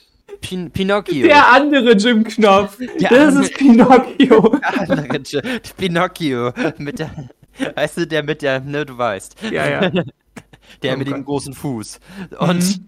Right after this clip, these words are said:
Speaker 2: Mhm. <laughs>
Speaker 1: dann, äh, Alter, eigentlich, eigentlich immer, äh, Nils Holgersson. Oh.
Speaker 2: Ja, stimmt, stimmt.
Speaker 1: Uh, ähm, <laughs> uh.
Speaker 2: Uh.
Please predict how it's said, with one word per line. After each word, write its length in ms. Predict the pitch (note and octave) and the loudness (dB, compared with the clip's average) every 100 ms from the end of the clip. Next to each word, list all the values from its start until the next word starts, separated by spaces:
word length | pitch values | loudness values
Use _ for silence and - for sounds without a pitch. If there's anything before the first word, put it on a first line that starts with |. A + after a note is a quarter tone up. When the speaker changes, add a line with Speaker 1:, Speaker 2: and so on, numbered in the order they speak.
| _ | _
Speaker 2:
Mhm. 80 | - | 0
<laughs> 840 | C5+ F#4 C#5+ E4 C4+ C4 B3 G#3+ D#3+ - _ _ _ _ - _ - C4 C#4 B3+ F3 G3+ _ | 4 6 6 2 2 -2 -2 -4 -6 -10 _ _ _ _ -20 _ -16 -10 -8 -6 -8 -12 _
Speaker 1:
dann, 460 | C3 C#3 E3 F#3+ F3+ | -6 -4 -4 -6 -8
äh, 380 | C3 D3 C#3+ - | -6 -2 -2 -4
Alter, 220 | B2+ A2+ - - A#2 - | -10 -18 -20 -20 -20 -14
eigentlich, 400 | B2 F#3+ G3 - | -10 -10 -10 -8
eigentlich 280 | E3+ A3 F#3 | -8 -8 -10
immer, 180 | F3 - E3+ | -8 -8 -8
äh, 140 | D#3 | -4
Nils 420 | E3 F3 A3 - - | -2 -2 -4 -4 -2
Holgersson. 680 | B3+ C#4 G3+ - G#2+ E2+ D#2 G#3 | 0 0 -2 -2 -6 -6 -12 -2
Oh. 60 | |
Speaker 2:
Ja, 300 | G3+ C4 B3+ G3+ | 4 4 4 0
stimmt, 440 | - B3+ F#3+ - | -2 0 -2 -4
stimmt. 420 | - G#3+ E3 - _ | -6 -4 -4 -8 _
Speaker 1:
Uh, 540 | C3+ C#3+ C#3 A#2+ G2+ F#2 _ _ _ - | -10 -8 -8 -12 -14 -18 _ _ _ -10
ähm, 640 | A#2+ A#2+ A#2 A2+ G#2+ G2+ A2 B2+ | -6 -2 -2 -4 -6 -8 -10 -8
<laughs> 180 | G2+ A2+ | -8 -6
uh. 460 | C#3+ D3+ A#2+ A#2 G#2+ D#3+ | -4 -2 -2 -4 -4 -4
Speaker 2:
Uh. 600 | E3 E3+ D#3+ D3+ C#3 | -2 -2 -2 -4 -6